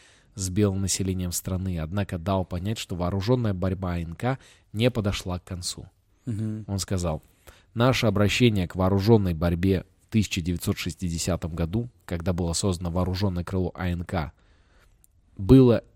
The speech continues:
Speaker 1: чисто защитным шагом против насилия. Факторы, которые сделали необходимой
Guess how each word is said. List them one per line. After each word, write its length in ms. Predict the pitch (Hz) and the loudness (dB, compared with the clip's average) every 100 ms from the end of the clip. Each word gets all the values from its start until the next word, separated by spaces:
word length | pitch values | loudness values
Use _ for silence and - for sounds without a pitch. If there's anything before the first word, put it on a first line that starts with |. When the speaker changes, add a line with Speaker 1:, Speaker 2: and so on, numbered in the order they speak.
| _ - | _ -6
Speaker 1:
чисто 440 | - 156 - 127 | -2 -2 0 0
защитным 600 | 98 98 - 127 113 101 | 0 -2 0 -2 -2 -4
шагом 460 | - 113 101 92 82 | 0 0 0 0 -2
против 360 | 104 92 - | -2 -2 -4
насилия. 600 | 95 87 - 82 69 - _ _ _ _ _ _ _ | -6 -4 -4 -4 -6 -10 _ _ _ _ _ _ _
Факторы, 580 | - - 127 - 95 82 | -8 -2 -2 -2 -8 -4
которые 360 | 107 107 95 | -4 0 0
сделали 380 | 87 101 98 90 | 0 2 2 2
необходимой 840 | 85 85 85 101 90 95 87 71 | -2 -6 -4 -6 -4 -4 -4 -6